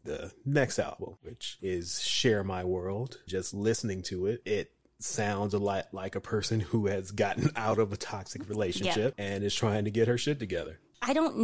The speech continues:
Speaker 2: know what the timeline is, but after Casey, she dated Case and ended up in another not so great relationship
Speaker 1: Yeah.
Speaker 2: with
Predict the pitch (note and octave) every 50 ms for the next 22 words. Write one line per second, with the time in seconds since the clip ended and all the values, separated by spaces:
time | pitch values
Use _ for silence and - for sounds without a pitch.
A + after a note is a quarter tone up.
0 | A3 G#3+ G#3 G3+ G#3 G#3+ G#3 G#3 G#3 G#3 G3+ - - - F3 F3 F3+ - - D#3+
1 | - - - - E3+ E3 F3 G3 G#3 G#3+ G#3+ A3 A3 A3+ A3+ - - G#3 A3 A3
2 | A3+ A3+ A3+ G#3+ - - F3 E3+ D#3+ D#3 - - - - F3+ F3 A3 - - -
3 | - A3+ A3 G#3 F#3+ - G#3 F#3 F3 F3 F3 - - F3+ D#3+ D3+ D3 D3 D3+ E3
4 | - - - E3+ D#3+ D#3+ E3 F3 E3 D#3+ - - - - - D#3+ - E3 D#3+ D#3+
5 | D3 - - - - - F#3+ F3 D#3 D#3 - - E3+ - E3+ E3+ E3 D#3+ D#3+ D#3+
6 | - - E3+ F3+ G#3 A#3 A#3+ A#3+ A3 G3+ F3+ E3+ F3+ D#3+ - - - F3+ F#3 F3
7 | E3 - - E3 D3 - - - - D#3+ - - D#3 - - D#3 E3 -